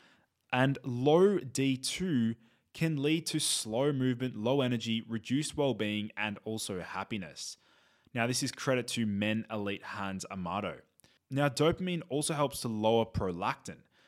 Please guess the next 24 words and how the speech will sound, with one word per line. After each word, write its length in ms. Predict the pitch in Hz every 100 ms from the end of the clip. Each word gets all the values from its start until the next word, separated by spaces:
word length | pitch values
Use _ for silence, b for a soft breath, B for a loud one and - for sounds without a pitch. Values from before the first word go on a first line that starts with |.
| b b
and 200 | 143 135
drugs 400 | 127 147 170 151
that 100 | 160
help 220 | 147 143
to 100 | 127
lower 260 | 117 113 113
prolactin 580 | 117 101 104 - 110 110 110
are 320 | 120 139 135 113
D 260 | 120 120 127
two 460 | 127 - 113 110 - -
agonists. 720 | 107 120 101 76 - - - b b b b
So 260 | - 151 139
greater 580 | - - 135 151 170
D 320 | 160 120 131 143
two 260 | - 131
sensitivity 880 | 123 113 101 - - 156 127 104 104 b b b -
should 300 | - 165 156
help 380 | - 151 165
to 160 | - 175
better 360 | 123 117 131 127
regulate 720 | 104 101 104 98 98 - -
the 120 | 113
hormone 500 | 95 101 95 90 87
prolactin. 680 | 90 85 87 110 - 71